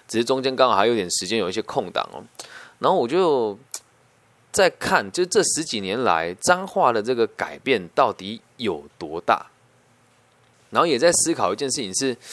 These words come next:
那我在这个地方长大，为什么我跟别人的差别会这么大呢？诶，这点就有趣了吧？我和你们吃，和大家吃的都是一样的奶水，对，和大家喝的是一样的水，吃的一样的米，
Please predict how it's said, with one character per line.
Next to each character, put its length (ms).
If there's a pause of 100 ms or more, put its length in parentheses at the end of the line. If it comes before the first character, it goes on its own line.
(400)
那 140
我 180
在 140
这 100
个 80
地 100
方 220
长 260
大， 360
为 140
什 100
么 100
我 180
跟 300
别 180
人 120
的 100
差 260
别 280
会 240 (160)
这 100
么 260 (120)
大 260
呢？ 420 (840)
诶， 540
这 120
点 100
就 80
有 140
趣 140
了 100
吧？ 160
我 140
和 200
你 60
们 240
吃， 400 (280)
和 200
大 100
家 140
吃 160
的 60
都 120
是 140
一 60
样 140
的 100
奶 240
水， 280 (220)
对， 140
和 180
大 100
家 160
喝 180
的 120
是 160
一 40
样 120
的 100
水， 140
吃 180
的 140
一 120
样 160
的 100
米， 280